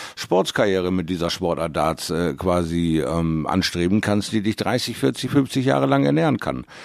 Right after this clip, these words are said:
Ja, und, äh, es ist keine kurzlebige Sportart, du bist nicht mit fünfundzwanzig am, am Leistungslimit deines Körpers angekommen, du hast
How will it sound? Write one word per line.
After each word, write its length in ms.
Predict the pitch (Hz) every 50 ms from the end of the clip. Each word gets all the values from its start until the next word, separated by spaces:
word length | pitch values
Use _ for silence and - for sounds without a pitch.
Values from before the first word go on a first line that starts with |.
| - - - - -
Ja, 180 | - 92 113 123
und, 300 | 113 107 95 87 87 90
äh, 40 |
es 420 | 87 90 90 80 82 98 104 98 101
ist 140 | 101 - -
keine 180 | 110 101 95
kurzlebige 680 | 92 - 110 110 98 - - 131 139 135 139 135 143
Sportart, 480 | 139 - - 135 139 151 - 151 147 131
du 100 | 117 104
bist 180 | 101 101 - -
nicht 160 | 107 92 98
mit 180 | 95 87 -
fünfundzwanzig 800 | - 107 104 101 98 92 - 107 98 101 95 - 98 90 - 85
am, 180 | 82 90 92 90
am 140 | 85 90 92
Leistungslimit 640 | 82 85 98 - - 110 92 - 104 101 101 92 92
deines 240 | 90 87 85 -
Körpers 420 | - - 95 101 104 - 127 120 117
angekommen, 460 | 117 139 131 131 123 - 147 147 147
du 140 | 143 143 147
hast 220 | 147 - - -